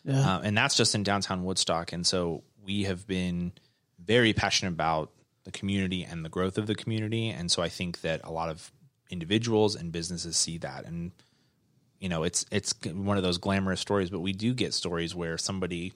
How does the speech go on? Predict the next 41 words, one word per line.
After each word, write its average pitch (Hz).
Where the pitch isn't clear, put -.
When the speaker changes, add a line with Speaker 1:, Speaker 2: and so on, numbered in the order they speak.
Speaker 2:
hops -
on 90
as 87
a 82
sponsor 90
and 85
they 92
haven't 95
even 87
been 98
to 95
a 87
concert 92
or 80
been 92
to 90
a 82
show 101
that 92
they've 82
been 82
sponsoring 92
yet. 87
And, 82
you 85
know, 85
our 82
volunteers 87
will 87
go, 85
"Yeah, 98
we 101
heard 101
that 80
you 90
hopped 90
on. 98
We're, 90
we're 98
giving 92
you 87